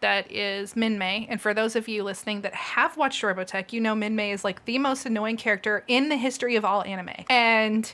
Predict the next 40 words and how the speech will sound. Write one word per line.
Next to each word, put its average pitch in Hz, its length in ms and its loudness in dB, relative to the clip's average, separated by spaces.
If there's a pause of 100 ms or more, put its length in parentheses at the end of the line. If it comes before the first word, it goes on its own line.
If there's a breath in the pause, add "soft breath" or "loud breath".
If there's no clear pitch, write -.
her 349 260 4
char-, 339 320 6
her 294 120 6
card 349 440 4
isn't 262 260 2
<laughs> - 20 0
L. 262 380 4
She's 320 320 4
not 311 320 8
helpful 254 380 4
at 240 80 4
all. 247 100 6
In 240 80 0
fact, 262 240 2
she 285 400 0
hinders 262 580 2
you 392 220 4
in 294 120 4
the 269 80 4
game. 262 220 4
Like, 254 200 0
as 247 100 -4
long 240 220 0
as 247 80 -4
her 240 120 0
card's 214 380 0
in 220 100 -2
play, 202 420 0 (280 loud breath)
it 233 160 0
costs - 380 0
you 233 100 0
an 202 140 -2
extra 202 380 -2
die 185 360 0
to 226 160 -4
use 190 280 -6
your, 190 200 -8
to - 160 -6
use 196 180 -6
abilities. 175 720 -6